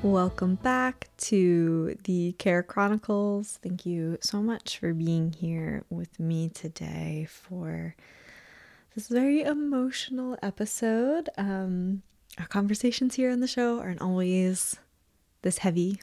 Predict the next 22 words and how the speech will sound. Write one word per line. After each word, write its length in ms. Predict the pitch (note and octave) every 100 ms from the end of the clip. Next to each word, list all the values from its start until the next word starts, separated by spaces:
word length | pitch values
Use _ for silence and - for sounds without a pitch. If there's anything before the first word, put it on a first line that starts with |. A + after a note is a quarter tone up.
| -
Hopefully 300 | - - F#3
it 100 | E3+
won't 180 | F#3 -
feel 120 | E3+
too 160 | E3 D#3+
heavy, 280 | E3+ D3+ F3
but, 300 | F#3 - - - - - -
um, 240 | F3 D#3 -
if 120 | E3
you're 80 | F3
new 180 | G#3+ G#3+
to 60 |
the 120 | G3
show, 580 | G3 - F3 E3+ E3+ E3+
please 240 | - E3 D#3+
know 160 | D3
that 200 | - -
there's 280 | - - -
lots 240 | - - -
of 320 | E2 F3 F#3
lighthearted 760 | D3+ - - E2 E2 D#2+ D#3+ D#3+ - - -
conversation 880 | E3 D#3+ E3+ - D#3+ - D3 D3